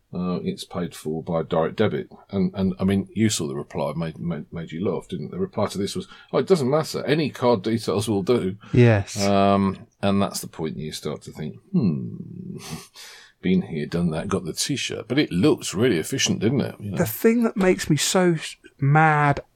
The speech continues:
Speaker 2: and sad about this is that how many people would quite happily go along with that? If you're told to do
Speaker 1: Um.
Speaker 2: something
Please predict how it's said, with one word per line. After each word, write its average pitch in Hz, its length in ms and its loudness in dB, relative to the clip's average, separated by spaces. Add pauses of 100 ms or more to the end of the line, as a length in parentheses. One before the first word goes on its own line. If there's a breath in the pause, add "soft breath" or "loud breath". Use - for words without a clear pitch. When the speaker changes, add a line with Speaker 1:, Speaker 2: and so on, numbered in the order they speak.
(180)
Speaker 2:
and 117 180 4
sad 143 600 4
about 104 360 0
this - 380 -6
is 139 220 4
that 147 300 4 (340 soft breath)
how 170 200 4
many 180 220 6
people 175 480 2
would 113 180 2
quite 151 300 4
happily 98 680 0
go 131 180 8
along 170 200 4
with 143 160 0
that? 82 220 -2
If - 120 -4
you're 269 120 2
told 170 400 2
to - 60 4
do - 140 6
Speaker 1:
Um. - 60 6
Speaker 2:
something 107 580 -2